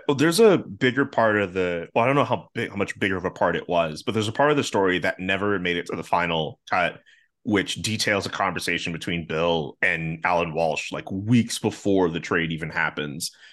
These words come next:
Essentially what happens is, is that Alan is kinda led to believe that he's negotiating an extension for Jonathan, but the conversation doesn't really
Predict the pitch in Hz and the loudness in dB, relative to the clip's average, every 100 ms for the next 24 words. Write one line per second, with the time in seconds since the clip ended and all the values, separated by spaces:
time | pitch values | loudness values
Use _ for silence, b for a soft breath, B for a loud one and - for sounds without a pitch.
0 | B B 123 123 147 123 127 92 90 87 | B B -2 2 2 4 2 2 0 -2
1 | 92 90 85 82 87 80 80 90 92 90 | -4 -4 -4 -2 0 0 2 2 2 0
2 | 82 - - - 95 85 87 82 90 92 | -4 -6 -6 -2 -2 0 0 -2 -4 -2
3 | 85 80 85 82 76 76 76 - _ _ | 0 0 0 -2 -2 0 0 -4 _ _
4 | _ - 104 95 87 82 - - 101 92 | _ -8 -4 -4 -4 -6 -6 -6 -4 -2
5 | 92 87 - 87 85 85 82 82 80 92 | 0 0 0 0 2 0 -2 -4 -4 -4
6 | 82 - 85 82 - 85 98 78 80 80 | -4 -4 -4 -4 -6 -4 -4 -2 -2 -2
7 | 80 92 95 98 - _ _ - 92 - | -2 0 0 -2 -8 _ _ -2 -2 -2
8 | 101 104 90 87 87 87 90 90 87 - | -4 -2 -2 -2 -4 -4 -6 -6 -8 -8
9 | 85 80 82 85 87 82 | -6 -4 -2 0 0 -2